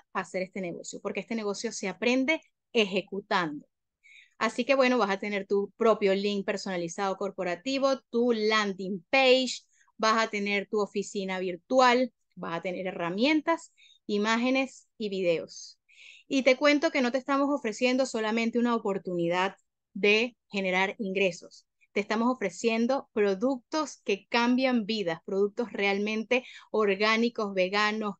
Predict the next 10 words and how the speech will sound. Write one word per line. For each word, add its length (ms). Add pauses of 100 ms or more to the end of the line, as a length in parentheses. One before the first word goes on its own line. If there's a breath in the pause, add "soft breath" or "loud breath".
(120)
keto, 640 (200)
cruelty 640 (160)
free, 460 (880)
eh, 380
gluten 500
free, 460 (180)
productos 480
de 180
alta 540 (220)
calidad, 500